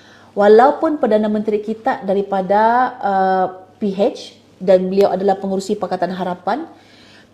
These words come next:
P H tidak ada dalam kerajaan negeri Johor. Adakah peruntukan mereka disekat? Tidak. Malah diorang dapat lagi zon ekonomi khas. Jadi orang-orang Sabah tanya sekali lagi sama diorang balik.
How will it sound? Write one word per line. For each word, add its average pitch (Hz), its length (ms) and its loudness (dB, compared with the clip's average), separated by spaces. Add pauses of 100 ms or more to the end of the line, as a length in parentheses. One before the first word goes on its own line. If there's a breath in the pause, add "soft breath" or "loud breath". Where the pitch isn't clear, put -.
P 320 80 4
H 359 480 -2
tidak 254 400 -2
ada 208 400 -4
dalam 208 320 -2
kerajaan 220 640 -6
negeri 247 240 -4
Johor. 285 480 -2 (800 soft breath)
Adakah 269 480 2
peruntukan 320 420 -2
mereka 330 300 -4
disekat? 330 420 -4 (480)
Tidak. 190 380 0 (880 soft breath)
Malah 349 680 -2
diorang 330 460 2
dapat 330 480 -4
lagi 269 240 0
zon 233 580 -2
ekonomi 220 540 -2
khas. - 500 -8 (640 soft breath)
Jadi 254 400 4
orang-orang 254 640 4
Sabah 220 800 2
tanya 262 400 0
sekali 262 400 0
lagi 254 240 0
sama 254 240 -4
diorang 233 400 4
balik. 202 300 0